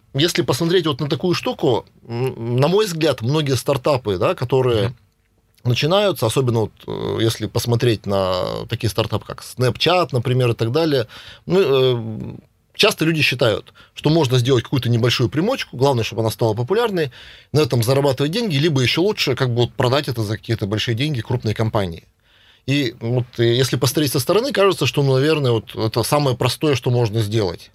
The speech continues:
Speaker 1: Вообще, как вы считаете, окупаемость стартапов? Вот, э, насколько эта штука вообще существует в, в, там, в мире и в жизни? Вот таких вот именно высокотехнологичных.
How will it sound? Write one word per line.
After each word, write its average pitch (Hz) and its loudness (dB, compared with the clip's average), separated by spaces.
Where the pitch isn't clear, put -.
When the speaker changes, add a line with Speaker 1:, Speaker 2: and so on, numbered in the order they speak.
Speaker 1:
Вообще, 185 2
как 214 0
вы 208 2
считаете, 131 0
окупаемость 147 0
стартапов? 117 -2
Вот, 117 0
э, 104 0
насколько 202 0
эта 165 0
штука - -2
вообще 117 0
существует 127 0
в, - -18
в, - -20
там, 98 -2
в 113 4
мире 117 2
и 101 -2
в 87 -8
жизни? 123 2
Вот 113 0
таких 127 0
вот - -8
именно 92 -4
высокотехнологичных. 107 -2